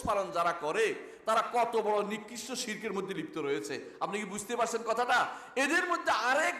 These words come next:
দল বলে বেসাল শরীফ। বেসাল শরীফ, বেসাল বুঝেন কিনা? বেসাল হচ্ছে মিলন। ওই যে, হ্যাঁ, আমাদের কুষ্টিয়ার একজনে গায়, "মিলন হবে কত দিনে", গান গায় না?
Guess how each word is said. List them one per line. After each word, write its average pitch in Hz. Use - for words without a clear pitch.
দল 294
বলে 277
বেসাল 233
শরীফ। 277
বেসাল 233
শরীফ, 285
বেসাল 208
বুঝেন 233
কিনা? 123
বেসাল 220
হচ্ছে 311
মিলন। 254
ওই -
যে, 302
হ্যাঁ, -
আমাদের 233
কুষ্টিয়ার 247
একজনে 220
গায়, 240
"মিলন 233
হবে 214
কত 208
দিনে", 190
গান 214
গায় 247
না? 330